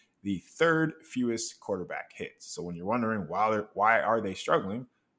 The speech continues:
they can't get after the quarterback. It's like Nick Bosa and everybody else. And even then, Bosa is, like, few and far between. Why? Because people, they have, like, two,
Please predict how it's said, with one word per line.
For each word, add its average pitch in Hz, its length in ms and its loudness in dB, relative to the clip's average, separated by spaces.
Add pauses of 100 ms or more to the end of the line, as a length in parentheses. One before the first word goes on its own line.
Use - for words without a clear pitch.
they 120 100 0
can't 156 220 0
get 147 80 2
after 151 240 2
the 113 60 -2
quarterback. 82 480 -4
It's 90 100 -6
like 92 140 -6
Nick 135 240 0
Bosa 127 360 0
and 92 300 -6
everybody 107 420 0
else. 101 200 -2
And 117 80 -2
even 147 200 2
then, 117 280 0 (440)
Bosa 131 400 4
is, 101 260 0
like, 101 160 -2
few 131 260 0
and 113 100 -2
far 117 140 0
between. 160 520 -2
Why? 110 240 4
Because 107 360 -6
people, 98 420 -8
they 95 120 -4
have, 90 320 -6
like, 82 220 -14
two, 90 300 -6